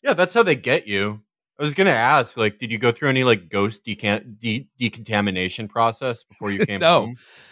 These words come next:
Speaker 2: No. They, they
Speaker 1: You're
Speaker 2: gave me,
Speaker 1: bringing
Speaker 2: they gave me,
Speaker 1: ghosts
Speaker 2: like,
Speaker 1: home with you.
Speaker 2: <laughs> they gave me toothpaste and a water bottle, and that's it. Maybe,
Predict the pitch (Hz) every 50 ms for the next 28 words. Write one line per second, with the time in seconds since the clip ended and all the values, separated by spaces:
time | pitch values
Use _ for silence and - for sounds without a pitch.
0 | - _ _ - 127 139 147 143 123 104 107 - _ _ _ _ _ _ _ -
1 | 135 143 135 - 160 - - 190 185 156 170 180 175 156 147 - - - - 170
2 | 160 156 147 127 120 127 127 117 110 104 104 120 107 101 104 107 107 - - -
3 | - - _ - - - 254 - - - 269 - - _ - - - - - -
4 | - - _ - - - - - - 202 220 - - 165 165 - 190 196 190 185
5 | 175 - - 196 196 170 - 190 180 180 180 - - 160 156 143 131 123 123 131
6 | 135 123 117 113 107 104 98 101 95 101 104 110 113 110 - 135 120 107 92 -
7 | _ _ _ _ _ _ - 135 139 123 - 117